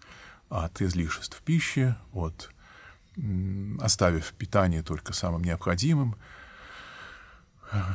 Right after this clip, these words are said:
растительной пищей, которая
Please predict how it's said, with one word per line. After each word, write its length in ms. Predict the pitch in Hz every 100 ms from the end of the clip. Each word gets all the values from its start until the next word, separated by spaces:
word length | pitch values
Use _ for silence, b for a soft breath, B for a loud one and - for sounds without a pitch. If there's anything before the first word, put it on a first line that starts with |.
| B B B B 113 101
растительной 840 | 92 92 - 135 143 135 127 120 110 -
пищей, 400 | 117 92 - 98
которая 640 | 90 90 92 87 87 90